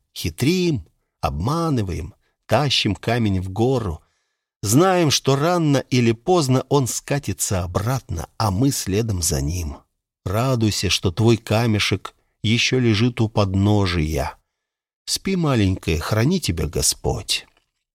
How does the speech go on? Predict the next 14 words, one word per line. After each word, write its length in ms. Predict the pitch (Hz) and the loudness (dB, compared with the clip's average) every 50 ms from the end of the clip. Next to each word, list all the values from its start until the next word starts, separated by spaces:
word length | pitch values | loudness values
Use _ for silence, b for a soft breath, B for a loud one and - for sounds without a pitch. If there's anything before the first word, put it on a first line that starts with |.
| _ _ _ _ _ _ - | _ _ _ _ _ _ -10
У 80 | 92 | -10
подножия? 960 | 80 - - 87 78 82 85 87 107 131 156 170 160 151 147 127 101 78 73 - _ _ _ _ _ _ _ - | -8 -6 -6 -6 -6 -6 -6 -4 -4 -2 -2 -2 -2 0 0 0 0 -2 -4 -8 _ _ _ _ _ _ _ -4
Нет, 440 | 120 117 110 98 90 80 80 - - | 0 0 0 0 -2 -4 -6 -6 -4
уже 240 | 101 101 117 131 127 | -2 0 0 2 2
на 120 | 120 113 | 2 0
полпути 600 | 110 - - 120 107 - - 104 - - - 101 | -2 -2 -2 -2 -2 -2 -4 -6 -4 -2 -4 -4
к 100 | - - | -4 -4
вершине. 800 | - 87 82 - - - - 69 69 69 67 62 64 65 - - _ _ _ _ _ _ _ _ _ _ _ _ _ _ _ _ _ - | -6 -6 -4 -4 -4 -4 -4 -4 -4 -4 -4 -6 -8 -10 -12 -14 _ _ _ _ _ _ _ _ _ _ _ _ _ _ _ _ _ -2
Со 160 | - 170 190 | 2 2 4
временем 500 | 202 208 208 190 190 180 175 160 135 95 - - - | 4 4 2 2 2 2 4 4 2 2 -2 -4 -4
творятся 540 | - 113 135 135 143 147 135 - - 120 | -2 -2 0 0 0 0 0 0 0 2
маленькие 680 | 107 110 113 127 139 123 110 101 95 - - - 101 92 | 2 4 2 2 2 2 2 2 2 0 0 -2 0 0
злые 460 | 92 90 101 117 143 143 120 104 95 | 0 0 0 2 2 2 2 2 0
чудеса. 880 | - - 104 92 110 107 - - - 123 123 131 113 82 73 - - | 0 0 0 0 2 2 2 2 2 2 2 0 0 -2 -4 -6 -12